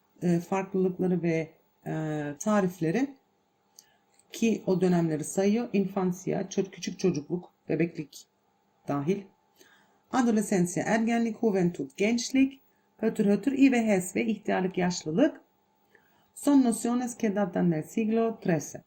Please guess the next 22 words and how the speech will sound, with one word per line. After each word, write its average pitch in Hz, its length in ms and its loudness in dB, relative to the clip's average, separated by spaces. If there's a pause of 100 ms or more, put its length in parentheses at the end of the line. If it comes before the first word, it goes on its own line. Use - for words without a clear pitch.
(360)
On 269 100 8
üçüncü 196 460 4
yüzyıla 175 460 2
dayanan 196 440 2
ve 185 120 0
on 196 120 -2
üçüncü 180 320 -2
yüzyılda, 170 560 -2 (640)
e, 160 340 0
belirlenmiş 156 760 -2 (400)
kavramlardır 262 840 2
diyor. 262 160 0 (1040)
Ve, 254 360 2 (280)
e, 185 240 -2
edades 220 500 2
de 175 140 0
la 170 140 0
vida, 247 440 0
hayatın 214 800 -2 (140)
dönemleri 185 540 0
ve 165 120 -4
hayatın, 180 640 -2